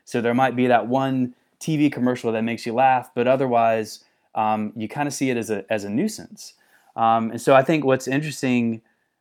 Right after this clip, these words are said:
about this particular moment in the evolution of technology, um, and our physical spaces is that we once again have a moment to kinda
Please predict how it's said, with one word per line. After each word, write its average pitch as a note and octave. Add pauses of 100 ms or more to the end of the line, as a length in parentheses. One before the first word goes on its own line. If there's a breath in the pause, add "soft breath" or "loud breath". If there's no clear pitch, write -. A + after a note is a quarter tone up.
about A#2
this C#3
particular D3+
moment A#2
in G#2
the G#2
evolution A#2
of G2+
technology, G#2+ (420)
um, G2+
and A2+
our G#2
physical G#2+
spaces A#2
is F#2+
that G#2
we A2+
once B2
again A#2+
have A2+
a G#2+
moment C3
to B2
kinda G#2